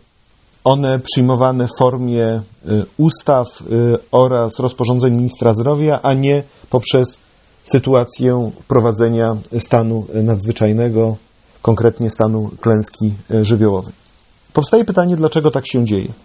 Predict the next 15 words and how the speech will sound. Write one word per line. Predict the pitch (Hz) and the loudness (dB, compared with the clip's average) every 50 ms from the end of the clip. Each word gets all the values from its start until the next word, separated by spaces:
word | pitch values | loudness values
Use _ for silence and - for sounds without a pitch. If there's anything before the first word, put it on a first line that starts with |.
| _ _ _ _ _ _ - - - - - - | _ _ _ _ _ _ -20 -20 -20 -20 -2 2
Jedną | 131 151 165 196 196 | 2 4 4 2 2
z | 170 | 2
odpowiedzi | 185 - - 156 131 131 131 127 113 123 156 165 | 0 0 0 0 0 0 -2 -2 0 0 2 2
jest | 160 160 151 - | 2 2 0 -2
oczywiście | 139 - - 135 143 143 - - - - 143 143 143 135 127 127 - _ _ _ | -4 -4 -2 -2 -2 -4 -4 -4 0 2 2 2 2 0 -2 -8 -12 _ _ _
strach. | - - - 127 123 104 92 - _ _ _ _ _ _ _ _ _ _ _ - _ _ _ _ _ _ _ _ - - | -6 -2 0 2 2 0 0 -6 _ _ _ _ _ _ _ _ _ _ _ -20 _ _ _ _ _ _ _ _ -2 2
E, | 123 127 | 2 2
strach | 120 - - 143 160 175 160 | 2 2 2 2 2 0 0
związany, | 147 143 147 143 143 127 143 139 139 143 143 139 135 135 131 131 127 117 - - 127 127 123 123 123 120 117 120 | -2 -2 0 0 0 0 0 0 0 0 -2 -2 0 0 0 -2 -2 -4 -2 0 2 2 2 2 2 2 0 0
e, | 123 | 0
z | - - | -2 -2
epidemią, | - - - 131 117 120 117 107 110 120 127 147 175 185 190 185 - _ _ _ _ _ _ _ _ | -4 -2 -2 2 2 4 4 4 2 0 0 0 0 0 -2 -4 -8 _ _ _ _ _ _ _ _
strach, | - - - - 165 175 190 185 | -20 -6 0 2 2 2 2 -2
który | - - - 175 170 175 | -8 -4 -2 0 0 0
ma | 170 165 160 156 156 156 | 0 0 0 0 0 -2